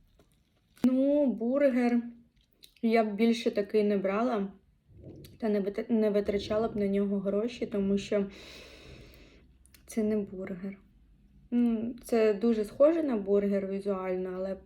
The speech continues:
м, по смаку мені не сподобалось. Для мене,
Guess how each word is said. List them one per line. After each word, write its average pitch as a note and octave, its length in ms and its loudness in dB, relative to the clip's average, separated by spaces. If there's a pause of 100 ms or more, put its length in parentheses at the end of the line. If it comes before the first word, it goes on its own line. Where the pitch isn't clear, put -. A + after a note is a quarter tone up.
м, F#3 440 -6 (340)
по G3+ 100 -8
смаку G#3+ 540 -6 (800)
мені F#3+ 340 -2
не G3+ 140 2
сподобалось. F#3 920 -10 (220)
Для A#3 280 4
мене, A#3 540 4